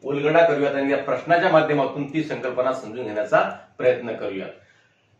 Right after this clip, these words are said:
तर बेटा, पहिला प्रश्न आहे, घड्याळात बारा वाजले आहेत, तर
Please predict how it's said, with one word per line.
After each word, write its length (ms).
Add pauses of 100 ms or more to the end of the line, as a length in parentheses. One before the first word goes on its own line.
(160)
तर 140
बेटा, 220
पहिला 440
प्रश्न 320
आहे, 280
घड्याळात 680
बारा 520
वाजले 280
आहेत, 420
तर 200